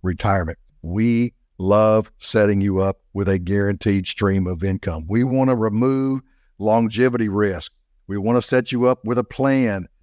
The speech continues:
that you will or will not and cannot outlive for yourself and your spouse. We're gonna ask you two questions. How much guaranteed lifetime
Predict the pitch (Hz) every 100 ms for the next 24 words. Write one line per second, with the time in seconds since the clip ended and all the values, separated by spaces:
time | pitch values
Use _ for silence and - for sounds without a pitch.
0 | _ 107 104 123 127 120 127 139 135 123
1 | 127 151 135 127 135 120 110 - 147 151
2 | 139 120 123 113 120 107 117 131 110 -
3 | 110 95 95 - 113 123 - 120 117 117
4 | 120 - - 127 123 104 - 98 107 123
5 | 123 123 135 123 131 120 143 135 135 135
6 | - 101 85 107 135 135 98 123 131 113
7 | 127 113 127 131 135 123